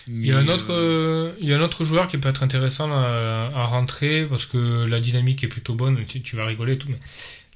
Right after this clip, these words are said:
Speaker 1: euh, c-, et qui ne blanque pas en vingt-neuf, pareil, c'est, enfin, si je dis pas de bêtises, je suis en train de vérifier, mais, euh, ah si, il peut blanquer en vingt-neuf, ouais, c'est possible.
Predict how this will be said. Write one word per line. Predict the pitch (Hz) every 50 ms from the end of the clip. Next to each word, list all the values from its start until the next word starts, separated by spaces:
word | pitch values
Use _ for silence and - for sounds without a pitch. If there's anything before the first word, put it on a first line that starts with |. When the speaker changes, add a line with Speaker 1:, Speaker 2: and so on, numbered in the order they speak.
| -
Speaker 1:
euh, | 135 127 120 120 117 117 117 117
c-, | 113 - - - - -
et | - 139 131
qui | - - 135
ne | 135 127
blanque | 117 123 127 131 135 -
pas | - 143 139
en | 135 131 123
vingt-neuf, | 117 120 120 120 123 135 156 156 - - - -
pareil, | - 123 120 117 123 139 151 160
c'est, | 156 - - - - - - 123 117 117 117 117 113 113 113 113 110 110 110 107 107 113 110
enfin, | 107 - 110
si | 101 - - 113
je | 110 107
dis | 110 107
pas | - 110 107
de | 104
bêtises, | 104 104 98 - 131 135 131
je | -
suis | - 127
en | 110
train | - - 110
de | 104 101
vérifier, | 101 104 104 98 - - - 127 123 127
mais, | 120 110 107 104 104 104
euh, | 104 104 104 101 101 110 - - - - - - - - - - - - - - _ _ _ - - - - -
ah | 131 131
si, | - - 170 156
il | 135
peut | 156 151
blanquer | 143 139 139 135 131
en | 120
vingt-neuf, | 113 107 104 107 107
ouais, | - - - - - _ _ _
c'est | - - 117 110
possible. | 110 - - - 98